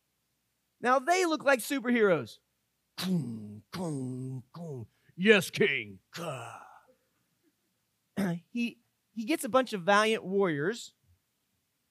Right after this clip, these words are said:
He summons the valiant warriors who were in his army to tie up Shadrach, Meshach, and Abednego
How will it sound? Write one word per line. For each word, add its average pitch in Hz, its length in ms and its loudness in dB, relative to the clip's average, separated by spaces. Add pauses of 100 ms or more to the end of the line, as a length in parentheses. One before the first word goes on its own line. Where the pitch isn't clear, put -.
(120)
He 226 100 -4
summons 285 640 4
the 190 140 -2
valiant 220 540 0
warriors 185 800 -2 (1500)
who 269 200 0
were 254 100 2
in 240 160 0
his 277 160 0
army 196 340 2
to 220 220 -8
tie 262 440 2
up 247 280 6
Shadrach, 214 540 0
Meshach, 196 480 0
and 220 80 -2
Abednego 175 600 -2